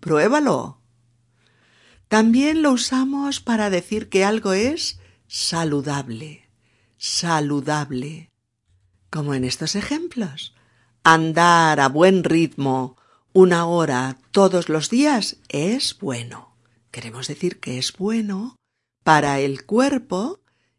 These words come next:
y para la salud en general. O,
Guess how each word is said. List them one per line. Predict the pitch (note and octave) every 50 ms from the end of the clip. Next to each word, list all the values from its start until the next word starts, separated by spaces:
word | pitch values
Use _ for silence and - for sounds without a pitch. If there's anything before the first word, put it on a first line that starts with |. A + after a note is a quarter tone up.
| _ _
y | - F#3 F3 E3+ D#3
para | - E3 D3+ D3 D3
la | C#3+ C#3+
salud | C#3 - - D3+ D3 D#3 F#3+ G3 E3+ F3 G#3+ - -
en | D#3+ D3 C3+
general. | - - C#3+ C3+ B2+ B2 - A#2+ A#2+ C3 E3 G#3+ - _ _ _ _ _ _ _ _ _ _ _ _ _ _ _ _ _ _ _ _ _ _ _
O, | - B3+ D#4 F#4 A4+ - _